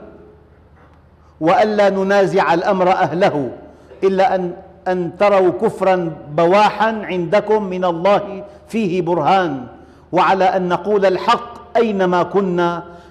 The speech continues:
لا نخاف في الله لومة لائم". لذلك قال عليه الصلاة والسلام: "أفضل الجهاد كلمة حق عند سلطان جائر". وأبو داود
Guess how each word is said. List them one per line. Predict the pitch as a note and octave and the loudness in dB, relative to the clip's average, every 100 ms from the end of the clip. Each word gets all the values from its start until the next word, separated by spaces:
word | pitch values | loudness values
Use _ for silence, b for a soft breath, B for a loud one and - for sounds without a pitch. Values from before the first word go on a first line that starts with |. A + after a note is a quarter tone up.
| B | B
لا | F3+ G3 | 2 2
نخاف | F#3 - G#3 F#3 | 2 2 2 2
في | F#3 G3 | 2 2
الله | E3+ F3 F3+ D#3+ | 0 2 2 2
لومة | D#3 D#3 D3 C3+ | 0 -2 -4 -6
لائم". | C3 A#2+ G#2 G#2 G2 - _ _ _ b b b b | -6 -6 -10 -16 -20 -20 _ _ _ b b b b
لذلك | C#3+ E3 G3 F#3+ - | -6 -2 -2 -2 0
قال | F#3+ F3+ | 0 2
عليه | D3+ F3 F3 | 0 -2 -4
الصلاة | E3+ E3+ E3 E3+ D#3+ | -4 -4 -2 -4 -4
والسلام: | D#3 D3+ - D#3 F#3 G3+ G3+ - - - B B - | -8 -8 -6 -2 0 0 -4 -12 -18 -20 B B -4
"أفضل | G#3+ G#3 G3 F#3 F#3 | -4 0 0 2 0
الجهاد | D3 E3+ F#3+ F#3+ F3 | 0 0 2 2 0
كلمة | E3+ E3+ F3+ F3 F3 E3+ | -2 -2 -2 -4 -6 -4
حق | F#3 - F3 | -6 -6 -8
عند | D#3+ D#3+ D#3 C#3+ | -6 -6 -6 -6
سلطان | D3+ C#3+ C#3+ C#3 C#3 B2+ | -6 -8 -6 -4 -4 -8
جائر". | A#2 A#2+ - A#2 - - _ _ b b b b b - - | -8 -10 -10 -14 -20 -20 _ _ b b b b b -20 -6
وأبو | F3 G3 F#3 F#3+ | 0 0 2 2
داود | F3+ F#3+ G3+ A3+ G#3+ | 2 4 4 2 -2